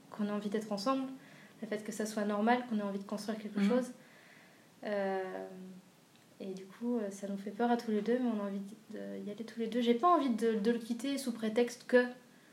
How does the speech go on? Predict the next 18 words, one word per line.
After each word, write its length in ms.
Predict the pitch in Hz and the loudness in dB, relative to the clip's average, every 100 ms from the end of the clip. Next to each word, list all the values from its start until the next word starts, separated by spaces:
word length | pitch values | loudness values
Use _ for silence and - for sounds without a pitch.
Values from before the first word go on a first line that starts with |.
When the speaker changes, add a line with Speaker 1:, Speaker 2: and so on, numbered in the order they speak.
| - - | -20 -10
Speaker 1:
j'ai 140 | 214 | 2
envie 200 | 220 220 | 4 4
de 480 | 214 220 214 208 202 | 4 4 4 4 2
m'amuser 520 | 202 208 240 240 277 269 | 0 4 6 6 2 2
ou 120 | 214 | 0
sous 200 | - 226 | 0 2
Speaker 2:
Mhm. 100 | 233 | 4
Speaker 1:
prétexte 380 | 220 247 - - | 6 4 2 2
que 240 | 262 262 254 - | 4 4 0 -6
on 80 | 226 | 0
va 120 | 220 | 2
se 120 | 233 - | 2 2
faire 160 | 233 | 0
du 100 | 226 | 2
mal 220 | 226 240 | 2 2
peut-être 320 | 233 240 233 240 | 2 2 2 2
un 80 | |
jour. 200 | 240 262 | 0 -2